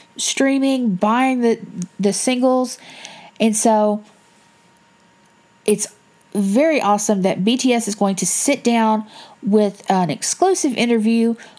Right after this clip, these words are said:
with Indie T V. Uh, sounds like, you know, it's pretty, you know, long interview. It's not something that's like,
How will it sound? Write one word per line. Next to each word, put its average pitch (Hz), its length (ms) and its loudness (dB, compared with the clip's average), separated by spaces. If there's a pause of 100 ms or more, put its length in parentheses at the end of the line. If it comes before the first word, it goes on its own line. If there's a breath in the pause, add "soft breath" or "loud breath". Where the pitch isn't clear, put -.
(100)
with 196 340 0 (180)
Indie 233 380 0
T 190 240 0
V. 262 380 0 (800 loud breath)
Uh, 170 320 0 (720)
sounds 240 580 0
like, 226 300 0 (500)
you 233 100 2
know, 196 140 2
it's 180 140 -4
pretty, 240 640 0 (1080)
you 220 120 2
know, 185 440 0
long 220 760 0 (100)
interview. 269 420 2
It's - 180 -2
not 214 220 2
something 208 280 0
that's - 200 -4
like, - 460 -2